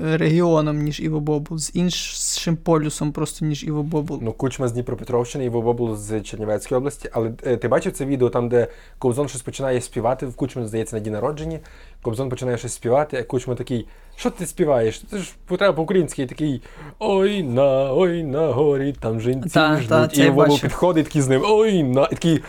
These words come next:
Speaker 2: е, Кобзона такий посунув, типу, такий разом: «Ой на, ой на горі».
Speaker 1: Це,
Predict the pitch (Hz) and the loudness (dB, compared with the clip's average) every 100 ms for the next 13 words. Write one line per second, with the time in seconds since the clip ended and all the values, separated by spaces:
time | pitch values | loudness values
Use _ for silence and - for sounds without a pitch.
0 | - - 156 151 143 151 139 135 143 120 | -8 0 2 4 4 4 2 0 0 2
1 | 190 165 156 131 - 147 139 147 202 214 | 4 4 2 0 4 4 4 2 4 4
2 | 226 180 135 123 170 151 135 180 165 151 | 4 2 2 2 2 4 4 4 2 2
3 | 151 147 135 131 156 175 | 4 4 4 4 0 -4